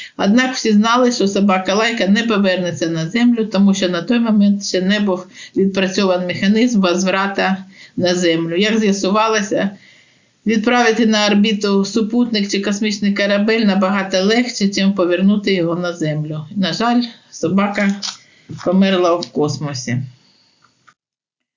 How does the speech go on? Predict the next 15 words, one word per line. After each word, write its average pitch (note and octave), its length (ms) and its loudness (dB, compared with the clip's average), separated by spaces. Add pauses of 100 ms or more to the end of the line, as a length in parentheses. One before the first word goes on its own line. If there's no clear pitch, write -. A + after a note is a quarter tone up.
(1080)
А G3+ 120 -4
це D#4+ 220 2
всесвітньо B3+ 580 2
відомі A3+ 400 2
собаки B3 500 0
Білка A3 360 2
і G#3 120 2
Стрілка, F3 560 0
які F3+ 280 0
дев'ятнадцятого A#3+ 840 0
серпня G3 540 -2
тисяча C4 380 0
дев'ятсот C4 380 2
шістдесятого A3 840 0
року G3 480 -2